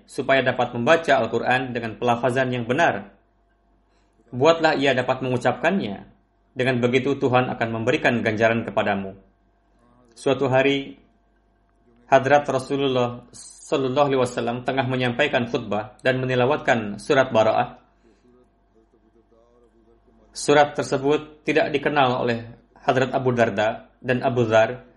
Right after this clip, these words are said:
Ketika khutbah berlangsung, mereka bertanya kepada Hadrat Ubay dengan isyarat, "Kapan surat tersebut diturunkan? Karena sampai saat ini saya belum pernah mendengarnya." Hadrat Ubay berkata dengan isyarat, "Diamlah." Setelah selesai salat dan hendak beranjak pulang ke rumah,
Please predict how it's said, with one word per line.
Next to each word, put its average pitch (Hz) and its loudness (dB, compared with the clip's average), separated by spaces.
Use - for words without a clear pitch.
Ketika 143 -2
khutbah 127 -2
berlangsung, 131 -4
mereka 139 2
bertanya 131 0
kepada 113 -2
Hadrat 113 0
Ubay 123 2
dengan 120 -2
isyarat, 120 0
"Kapan 160 0
surat 135 0
tersebut 131 -6
diturunkan? 139 -2
Karena 131 0
sampai 127 0
saat 120 0
ini 151 -2
saya 143 0
belum 123 -2
pernah 175 0
mendengarnya." 123 -2
Hadrat 127 2
Ubay 131 4
berkata 120 2
dengan 104 -4
isyarat, 117 -4
"Diamlah." 123 0
Setelah 127 0
selesai 165 0
salat 110 -4
dan 135 0
hendak 143 0
beranjak 143 -2
pulang 117 2
ke 120 -4
rumah, 110 -6